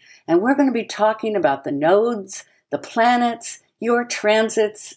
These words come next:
everything. I've been a professional astrologer and student of Carl Jung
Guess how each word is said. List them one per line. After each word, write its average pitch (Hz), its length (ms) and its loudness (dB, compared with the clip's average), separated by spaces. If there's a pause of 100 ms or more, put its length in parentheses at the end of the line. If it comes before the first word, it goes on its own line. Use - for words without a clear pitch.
everything. 156 680 -4 (600)
I've 233 200 0
been 240 160 2
a 185 80 2
professional 214 680 0
astrologer 185 760 2
and 139 180 -2
student 208 460 -4
of 143 100 -6
Carl 190 380 2
Jung 180 400 2